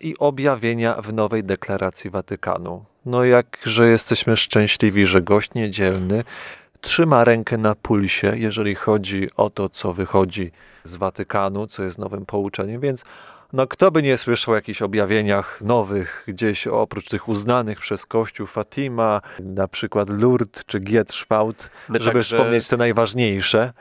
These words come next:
Speaker 2: My także w naszym radiu oczywiście mamy dział temu poświęcony. Pan Tomasz Klimowicz, e, prowadzi taką audycję dotyczącą miejsc, które Maryja wybiera dla siebie.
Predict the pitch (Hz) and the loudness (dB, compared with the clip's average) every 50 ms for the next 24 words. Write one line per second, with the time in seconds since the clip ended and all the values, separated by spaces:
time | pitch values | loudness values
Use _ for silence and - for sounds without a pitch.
0 | - - - 107 104 - 110 101 101 104 107 104 95 - - 107 107 104 - - | -12 -2 0 2 2 2 0 0 2 2 2 2 0 -2 -2 -2 0 0 -2 -4
1 | 113 120 151 156 135 104 104 101 98 - - 98 92 95 - - - 107 95 98 | -2 2 2 2 2 2 0 -2 -2 -2 -6 -8 -8 -8 -8 -6 -4 -2 0 2
2 | 98 98 95 95 95 95 - 98 87 85 80 - 107 104 101 95 92 - 104 95 | 2 2 2 0 0 0 -2 -4 -6 -4 0 2 4 4 4 2 -2 -4 -6 -4
3 | 95 92 - - 95 - - - 98 92 - - 95 90 87 92 95 - - 90 | -4 -6 -6 -8 -8 -6 -6 -6 -6 -6 -4 -2 -2 -2 0 -2 -4 -4 -4 -6
4 | 82 - - 95 90 90 85 - - - - 90 87 90 90 85 90 87 - - | -6 -4 -4 -4 -4 -4 -6 -8 -8 -8 -8 -4 -2 -2 -2 -2 -4 -8 -10 -10
5 | - - - - - - - - - - 98 95 95 95 _ - - 117 98 87 | -12 -14 -16 -18 -18 -18 -14 -8 -4 -2 0 0 -2 -2 _ -8 -4 -2 -2 0
6 | 101 104 104 92 95 87 107 90 - - 90 92 - - 92 92 87 82 92 117 | 0 -2 -2 -4 -8 -8 -8 -6 -4 -4 -4 -4 -2 0 0 -2 0 2 4 4
7 | 143 - - - 110 98 82 117 - - 98 - - 101 98 92 - - 95 92 | 4 4 2 2 2 2 2 2 0 -2 0 2 2 2 2 2 0 0 0 2
8 | 90 87 - - - - - - - 101 98 98 98 104 107 117 139 156 156 - | 0 -2 -2 -6 -12 -16 -16 -14 -10 -8 -4 0 2 4 4 4 4 2 0 -4
9 | - - - - - - 113 131 123 123 117 110 107 104 113 120 123 127 120 104 | -6 -10 -10 -12 -10 -4 0 0 2 2 2 2 2 2 2 2 2 2 2 0
10 | 104 98 87 110 113 120 131 131 123 127 143 151 - - 165 123 95 85 101 95 | -2 -4 0 0 2 2 2 0 -2 -2 -4 -2 0 2 2 2 2 0 -2 -2
11 | - | -4